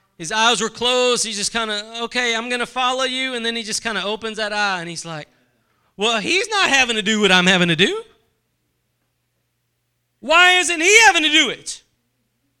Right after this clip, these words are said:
And Jesus said, "Peter, follow thou me, buddy. Follow thou me. Look at me.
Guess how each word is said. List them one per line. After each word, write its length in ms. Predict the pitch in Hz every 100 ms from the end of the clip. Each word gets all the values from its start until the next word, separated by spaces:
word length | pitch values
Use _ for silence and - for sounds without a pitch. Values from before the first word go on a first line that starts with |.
| _ _ _ _ _ _ _ _ _ _ _ _ _ _ _ _ _ -
And 180 | 139 143
Jesus 320 | 196 175 160
said, 260 | 185 151 -
"Peter, 480 | 226 247 120 - - _ _ _ _ _ _ _ _ _ _
follow 340 | 156 165 156
thou 200 | 143 139
me, 280 | 139 156 117
buddy. 360 | 98 101 104 - _ _ _ _ _ _ _ _ _ _ _ _ _ _ _ _
Follow 260 | 139 151 151
thou 240 | 147 143
me. 360 | 143 165 131 - _ _ _ _ _ _ _ _
Look 220 | - 165 156
at 80 |
me. 400 | 147 165 127 -